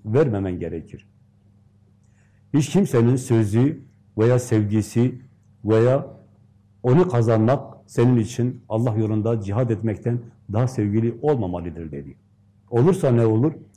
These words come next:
Fasıklardan olursun dedi. Bu öyle bir imanı gerektirir ki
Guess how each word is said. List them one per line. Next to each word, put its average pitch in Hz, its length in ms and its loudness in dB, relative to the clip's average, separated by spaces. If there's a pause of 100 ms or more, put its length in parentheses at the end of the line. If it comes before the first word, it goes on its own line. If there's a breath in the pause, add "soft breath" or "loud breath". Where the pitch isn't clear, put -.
(120)
Fasıklardan 113 640 0
olursun 87 460 -8
dedi. 69 240 -12 (2000 soft breath)
Bu 135 240 2
öyle 127 340 4
bir 127 180 0
imanı 117 340 2
gerektirir 117 640 0
ki 127 280 -2